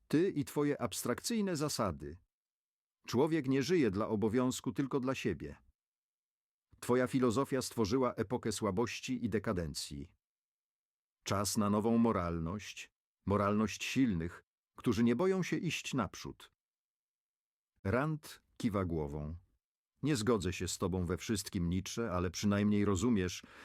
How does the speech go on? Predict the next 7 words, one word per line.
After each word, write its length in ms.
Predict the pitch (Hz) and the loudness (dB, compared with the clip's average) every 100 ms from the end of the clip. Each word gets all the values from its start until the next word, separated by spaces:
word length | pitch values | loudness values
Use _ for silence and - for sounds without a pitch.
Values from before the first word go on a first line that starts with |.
| - | -8
że 140 | 92 110 | -4 -2
człowiek 380 | 123 147 147 | 0 0 0
musi 280 | 117 131 - | 0 0 0
być 200 | 117 117 | -2 -2
kowalem 520 | - 110 104 127 120 | 0 0 2 2 2
własnego 460 | 104 104 - 117 107 | 2 0 0 0 2
losu. 480 | 92 76 - 80 | 2 0 -6 -10